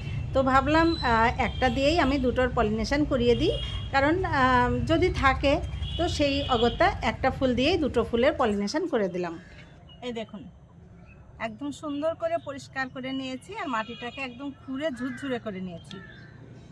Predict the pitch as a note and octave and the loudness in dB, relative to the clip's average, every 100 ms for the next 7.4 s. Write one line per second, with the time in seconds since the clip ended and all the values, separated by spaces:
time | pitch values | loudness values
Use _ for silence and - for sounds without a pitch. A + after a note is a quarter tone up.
0 | - - G3 G#3 G3+ - C#4+ C4 E4 E4 | -18 -12 -8 -8 -10 -10 -12 -8 -8 -8
1 | D#4+ E4 D#4+ D#4+ D4 C4+ C#4 D#4 - C4+ | -6 -6 -6 -6 -6 -8 -10 -10 -6 -4
2 | C4+ D4+ F4 - - - - - - D#4 | 0 0 -2 -8 -16 -18 -18 -18 -16 -14
3 | - B3 C4+ B3 G3 E3+ - - - - | -6 -6 -4 -4 -2 0 2 2 0 -4
4 | - - - - - - A#3+ A3+ - - | -10 -12 -18 -20 -20 -18 -14 -12 -12 -16
5 | - - - - - - - - - - | -18 -18 -18 -20 -20 -20 -20 -16 -16 -16
6 | - A#3+ A3 - C4 D4+ - A#3+ B3 B3+ | -14 -10 -10 -8 -10 -10 -14 -14 -14 -8
7 | C4+ D#4+ B3 C4 | -6 -4 -6 -8